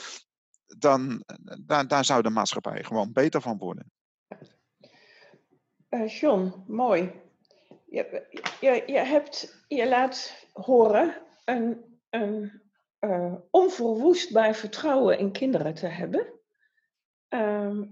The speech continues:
Speaker 2: met heel veel
Speaker 1: Nou,
Speaker 2: waardering.
Speaker 1: sterker nog, in mensen.
Speaker 2: In mensen, in mensen, ja. Eh, goed dat je dat aan, aangeeft. Met, met heel veel waardering voor,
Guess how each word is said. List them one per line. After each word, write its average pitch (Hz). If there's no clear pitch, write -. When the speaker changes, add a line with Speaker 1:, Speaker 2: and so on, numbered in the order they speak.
Speaker 2:
met 240
heel 294
veel 262
Speaker 1:
Nou, 226
Speaker 2:
waardering. 269
Speaker 1:
sterker 190
nog, 117
in 113
mensen. 135
Speaker 2:
In 208
mensen, 254
in 220
mensen, 208
ja. 175
Eh, 190
goed -
dat 214
je 214
dat 196
aan, 110
aangeeft. 110
Met, 127
met 294
heel 277
veel 233
waardering 214
voor, 208